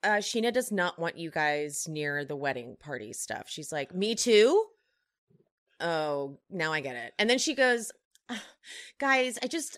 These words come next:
love, like, this creative stuff. Like, I love doing, like, the shoots and the sandwich shop. Like, this is women supporting women."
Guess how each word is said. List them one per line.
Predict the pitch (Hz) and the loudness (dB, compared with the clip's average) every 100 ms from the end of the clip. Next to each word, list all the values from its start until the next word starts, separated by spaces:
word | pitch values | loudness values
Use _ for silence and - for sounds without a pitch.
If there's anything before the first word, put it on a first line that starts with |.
| - | -12
love, | 220 220 226 226 233 208 196 | -8 2 4 6 4 -2 -2
like, | 208 185 | -2 0
this | 208 | -6
creative | - - 240 202 208 220 214 | -6 -8 -2 0 0 0 -2
stuff. | - - - 214 214 220 | -6 -4 2 4 4 2
Like, | 233 233 | -2 0
I | |
love | 233 240 202 | 2 0 0
doing, | 233 220 | -4 -4
like, | 214 208 | -4 -6
the | 214 | -6
shoots | - - 220 214 196 - | -4 -4 -4 -6 -8 -4
and | 247 226 | -4 -2
the | 233 | -8
sandwich | - 233 220 220 - | -6 -4 -2 -4 -6
shop. | - 247 214 214 214 | -6 -2 0 -2 -2
Like, | 226 220 | -4 -4
this | 294 294 | -4 0
is | 415 359 | 0 0
women | 220 208 208 202 | 2 4 4 2
supporting | 190 190 202 175 160 | -2 -6 0 0 0
women." | 147 127 101 95 117 | -6 -8 -12 -16 -18